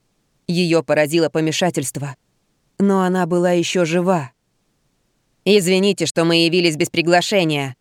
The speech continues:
сказал маршал Сео, но в голосе его звучало самодовольство, а отнюдь не неловкость. «Мы вам помешали?» Рома поставил флакон с раствором для инъекций на другой рабочий стол,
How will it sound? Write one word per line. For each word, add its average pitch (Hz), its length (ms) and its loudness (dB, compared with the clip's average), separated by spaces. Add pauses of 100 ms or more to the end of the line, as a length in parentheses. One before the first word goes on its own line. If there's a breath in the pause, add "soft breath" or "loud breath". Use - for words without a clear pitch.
(720)
сказал 170 400 2
маршал 160 360 -2
Сео, 170 420 0 (340)
но 208 200 2
в 190 60 -8
голосе 208 380 -2
его 196 160 0
звучало 190 400 0
самодовольство, 185 840 -2 (460)
а 185 120 4
отнюдь 220 300 -4
не 156 120 0
неловкость. 147 640 -4 (880)
«Мы 185 200 2
вам 175 180 2
помешали?» 175 680 2 (960)
Рома 202 320 2
поставил 175 400 0
флакон 180 360 -2
с - 80 -6
раствором 170 460 -2
для 170 180 0
инъекций 180 420 -2
на 175 80 -2
другой 185 280 0
рабочий 143 400 -4
стол, 226 320 -2